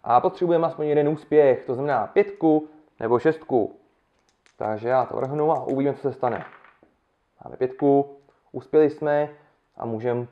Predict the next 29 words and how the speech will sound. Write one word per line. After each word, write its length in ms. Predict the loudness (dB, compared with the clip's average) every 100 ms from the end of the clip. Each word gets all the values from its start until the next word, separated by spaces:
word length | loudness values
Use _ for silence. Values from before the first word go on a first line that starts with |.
| _ _
pokračovat 340 | -6 -6 -6 -8
ve 80 |
čtení. 340 | -6 -4 -4 -6 -14 _
Tak, 200 | -14 -14 -14 _ _ _
pokud 320 | 0 0 -4 -10
uspějem, 580 | -4 0 2 2 0 -4 -16 _ _ -6
bude 260 | 0 2
tímto 360 | 0 0 0 2
obchodu 420 | 0 -2 -2 0
velmi 440 | 2 2 2 0 -2
vděčný 720 | -2 -4 -4 -6 -4 -6 -8
a 200 | -8 -4
můžeme 360 | -2 0 0 -2
si 140 | -4
vzít 240 | -6 -6 -2
jednu 240 | -2 0
kartu 300 | -4 -4 -6
výhody 480 | -8 -4 0 0 -2 -12 _
typu 320 | -8 -6 -6
předmět 680 | -8 -8 -6 -4 -6 -8 -10
ze 100 | -4
zásoby 600 | -2 -2 -4 -4 -2 -4 -8 _ -4
nebo 420 | 0 4 4 2
náhodně 640 | -2 0 0 -2 -2 -4
z 80 | -6
balíčku. 800 | -4 -2 -2 -4 -8 -6 -6 -6 _ -20 _ _ _
Tak, 300 | -16 -16 -18 _ _ _ _ _
pokud 300 | -6 2 4
bychom 280 | 4 2